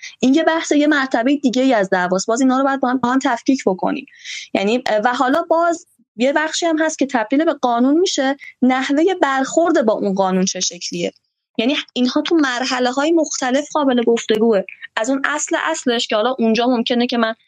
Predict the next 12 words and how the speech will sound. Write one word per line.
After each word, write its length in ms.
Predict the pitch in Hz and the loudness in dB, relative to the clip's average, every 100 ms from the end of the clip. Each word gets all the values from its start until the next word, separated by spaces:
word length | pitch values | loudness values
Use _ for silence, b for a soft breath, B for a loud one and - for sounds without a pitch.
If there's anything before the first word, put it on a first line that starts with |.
| _ - | _ -4
خب 60 | 202 | 0
موضع 300 | 202 196 220 | 0 2 0
من 100 | 226 | 2
اونجا 220 | 208 220 | 0 0
مشخصه، 520 | 214 - - 208 214 | -2 -2 -4 -4 -2
حداقل 380 | 180 180 180 180 | -2 -2 -2 -2
از 120 | 180 | -2
عکس 160 | 185 - | -4 -2
پروفایلم 480 | 202 196 - 190 196 | -2 -2 -4 -4 -2
معلومه 320 | 208 185 208 | -2 0 0
موضعم 340 | 196 185 180 175 | 0 0 0 0
دربارهٔ 460 | 175 175 175 170 | 0 0 -2 -4